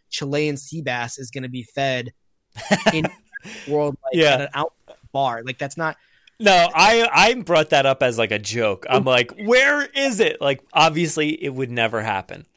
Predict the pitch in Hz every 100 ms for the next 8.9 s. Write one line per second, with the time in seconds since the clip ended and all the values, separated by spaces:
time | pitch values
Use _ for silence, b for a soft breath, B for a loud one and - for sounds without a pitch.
0 | _ _ _ 165 165 165 180 196 190 -
1 | 156 143 131 - 170 127 156 - 151 117
2 | 131 139 123 160 185 175 147 123 120 185
3 | 123 135 156 165 - - 156 131 131 139
4 | 143 123 123 131 151 156 b b 147 131
5 | - 220 208 190 170 151 143 131 120 127
6 | 135 131 131 127 - 135 127 120 - _
7 | _ _ _ _ 131 123 131 135 - 131
8 | 120 123 127 147 135 117 120 110